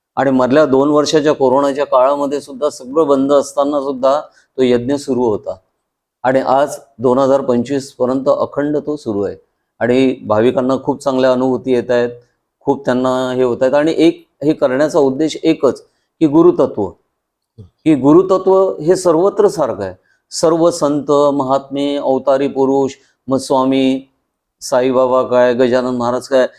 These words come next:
किंवा आधी असणारे संत, आज असणारे संत आणि पुढे येणारे संत,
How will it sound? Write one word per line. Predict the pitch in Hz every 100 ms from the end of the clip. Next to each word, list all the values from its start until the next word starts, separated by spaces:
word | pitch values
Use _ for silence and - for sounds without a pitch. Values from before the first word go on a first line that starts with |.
| _ -
किंवा | 151 165 170 165 _ _ _
आधी | 123 131 131 180 147
असणारे | 151 - 156 151
संत, | 147 147 139 131 143 151 - _ _ _
आज | - 135 165 160
असणारे | 151 - 147 143
संत | 143 135 131
आणि | 147 143
पुढे | 165 143 139
येणारे | 151 135 131 139
संत, | 123 123 113